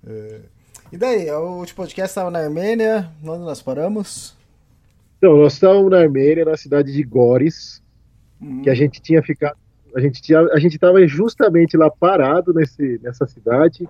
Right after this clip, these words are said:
Speaker 2: esperando o tempo melhorar, porque tava tendo uma nevasca.
Speaker 1: Uhum.
Speaker 2: E aí, até você falou, depois você se despediu da gente, você falou, "Ó, pessoal, espero que o tempo melhore aí e tal, não sei o quê."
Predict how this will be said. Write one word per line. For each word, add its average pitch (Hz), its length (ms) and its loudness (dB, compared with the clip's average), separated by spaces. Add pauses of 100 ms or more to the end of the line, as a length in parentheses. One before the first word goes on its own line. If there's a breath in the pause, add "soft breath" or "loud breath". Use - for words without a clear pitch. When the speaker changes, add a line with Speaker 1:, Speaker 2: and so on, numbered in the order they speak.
Speaker 2:
esperando 147 460 2
o 147 40 -10
tempo 160 300 0
melhorar, 165 380 4
porque 123 260 -10
tava 135 200 2
tendo 143 200 0
uma 143 120 0
nevasca. 135 640 -2 (960)
Speaker 1:
Uhum. 131 140 -18
Speaker 2:
E 120 140 0
aí, 135 380 6 (100)
até 147 200 0
você - 120 -6
falou, 156 340 2
depois 131 320 -2
você 135 100 -4
se 127 220 -8
despediu 120 340 -8
da 127 140 2
gente, 123 220 -4
você - 60 -20
falou, 143 160 2
"Ó, 147 80 4
pessoal, 120 360 -2
espero 131 260 0
que 135 120 -8
o - 20 -20
tempo 135 240 0
melhore 123 520 0
aí 120 160 -6
e 123 40 -16
tal, 123 220 -12
não 110 60 -20
sei 110 140 -20
o - 40 -20
quê." 123 200 -18